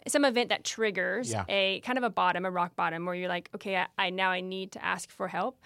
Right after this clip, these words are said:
Speaker 1: But also, hopefully, like, if we're in the communities and we can say, "Hey, there, these nonprofits are there," and they're saying, "Hey, here's these tools, here's these classes, here's these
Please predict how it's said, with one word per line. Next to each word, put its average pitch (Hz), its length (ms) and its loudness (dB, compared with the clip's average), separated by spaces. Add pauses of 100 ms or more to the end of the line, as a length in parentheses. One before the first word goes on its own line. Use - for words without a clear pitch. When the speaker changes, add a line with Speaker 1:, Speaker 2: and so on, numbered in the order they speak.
(140)
Speaker 1:
But 233 240 0
also, 269 280 4
hopefully, 226 440 -2
like, 190 240 0
if 233 320 -4
we're 220 80 -4
in 269 220 -4
the 285 100 0
communities 185 720 -6
and 190 100 -6
we 190 60 -8
can 185 140 -10
say, 190 140 -8
"Hey, 202 280 -6
there, 190 360 -2 (340)
these 220 160 -2
nonprofits 208 500 -2
are 185 60 -4
there," 180 340 -2
and 208 160 -2
they're 190 100 0
saying, 190 440 -4 (180)
"Hey, 320 220 -2
here's 233 340 -4
these 196 260 -8
tools, 202 380 -4
here's 202 240 -6
these 185 180 -8
classes, 170 440 -8
here's 196 240 -4
these 190 340 -6